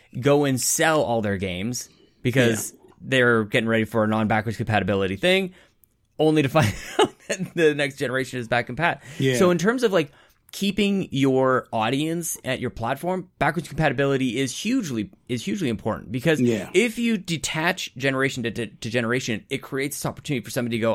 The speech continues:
Speaker 1: "I'm gonna try something else. If I'm leaving all this stuff behind anyways, I might as
Speaker 2: Yeah.
Speaker 1: well go try something new." But if things carry over, then things are a little bit more familiar, and it, it matters at that point in time. But right now, I think not really. So
Speaker 2: No.
Speaker 1: it's, it's just a matter of, like,
Speaker 2: Well,
Speaker 1: to,
Speaker 2: and I
Speaker 1: to the
Speaker 2: think
Speaker 1: question.
Speaker 2: I,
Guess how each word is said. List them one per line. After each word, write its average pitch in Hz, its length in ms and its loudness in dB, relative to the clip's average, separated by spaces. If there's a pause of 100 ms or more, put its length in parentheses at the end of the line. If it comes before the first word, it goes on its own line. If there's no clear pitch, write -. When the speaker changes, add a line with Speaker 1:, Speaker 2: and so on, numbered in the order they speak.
Speaker 1:
"I'm 143 80 -2
gonna 143 80 -2
try 123 140 -4
something 101 240 -4
else. - 280 -10 (240)
If 107 140 0
I'm 190 120 4
leaving 175 220 4
all 143 100 2
this 123 120 -6
stuff 135 120 0
behind 117 280 0
anyways, 98 560 -2 (240)
I 127 80 0
might 147 120 2
as 135 80 0
Speaker 2:
Yeah. 127 60 -2
Speaker 1:
well 127 120 2
go 123 120 -2
try 113 220 0
something 107 280 -4
new." 147 200 2
But 120 180 0
if 117 160 -6 (360)
things 156 240 2
carry 127 340 4
over, 110 520 0 (260)
then 139 140 -2
things 196 160 0
are 220 60 2
a - 20 6
little 220 160 4
bit 208 40 0
more 202 140 0
familiar, 175 520 0
and 110 140 -2
it, 143 260 -2
it 139 80 -4
matters 156 360 0
at 113 100 -2
that 127 180 0
point 110 220 -6
in 98 60 -6
time. 87 300 -6 (140)
But 185 120 2
right 269 180 2
now, 240 280 -2
I 156 80 2
think 156 320 -4 (440)
not - 160 0
really. 220 360 0 (400)
So 208 140 6
Speaker 2:
No. 226 60 4
Speaker 1:
it's, - 160 -2 (360)
it's 175 140 2
just 208 160 -2
a - 20 -2
matter 185 200 2
of, 147 100 0
like, 131 220 0 (560)
Speaker 2:
Well, 226 140 4
Speaker 1:
to, 220 40 -2
Speaker 2:
and 226 140 6
I 262 100 8
Speaker 1:
to 254 100 4
the 262 100 4
Speaker 2:
think - 100 0
Speaker 1:
question. 190 260 2
Speaker 2:
I, 240 220 2